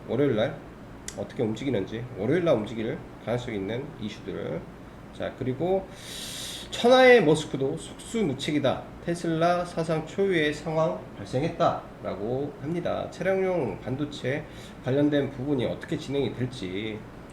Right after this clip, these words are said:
사실 금요일 날 뭐 현대차나 기아 뭐 굉장히 아팠어요. 이게 애플카 이슈 때문에 오히려 이쪽이 좀 많이 맞았는데, 일단은 차량용 반도체 하나하나 보죠.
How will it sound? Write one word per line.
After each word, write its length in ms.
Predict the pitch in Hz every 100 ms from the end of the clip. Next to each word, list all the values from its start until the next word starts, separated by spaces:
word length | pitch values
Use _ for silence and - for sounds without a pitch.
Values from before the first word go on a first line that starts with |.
| - - -
사실 280 | - 214 208
금요일 320 | 160 202 190
날 520 | 170 170 165 139 110
뭐 200 | 104 101
현대차나 1080 | 107 165 165 156 123 113 107 107 107 107 107 - -
기아 640 | - 113 110 107 107 107 110 113 - - - - - -
뭐 180 | 101 98
굉장히 440 | 120 123 196 160 - - -
아팠어요. 440 | - 175 - 117
이게 280 | 117 123 85
애플카 340 | - 185 208
이슈 200 | 165 - -
때문에 600 | 127 117 175 139 95 - - - - - - - 110
오히려 180 | 151 135
이쪽이 1000 | 107 - 151 104 98 117 110 95 87 85
좀 200 | - 123
많이 240 | 92 90 82
맞았는데, 680 | 90 98 143 139 95 131 139 - - - -
일단은 320 | - 175 170 - - -
차량용 320 | - 233 226
반도체 600 | 127 156 151 - 120 147 - - - -
하나하나 320 | 127 123 113
보죠. 400 | - - 101 123